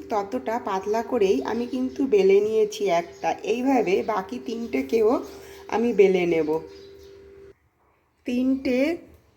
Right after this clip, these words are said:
সমানভাবে আমি কিন্তু বেলে নিয়েছি। এবারে নিয়ে নিলাম একটা বাটি।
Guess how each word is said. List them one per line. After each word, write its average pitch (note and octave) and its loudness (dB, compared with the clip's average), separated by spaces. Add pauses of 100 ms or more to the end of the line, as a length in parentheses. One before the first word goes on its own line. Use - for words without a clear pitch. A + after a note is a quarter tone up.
(680)
সমানভাবে B3 0 (120)
আমি A#3 0 (100)
কিন্তু B3+ -6 (140)
বেলে G#3 6 (100)
নিয়েছি। F3 -2 (840)
এবারে B3+ 2 (240)
নিয়ে A3+ 4
নিলাম B3 0
একটা B3 -6 (100)
বাটি। F3 -4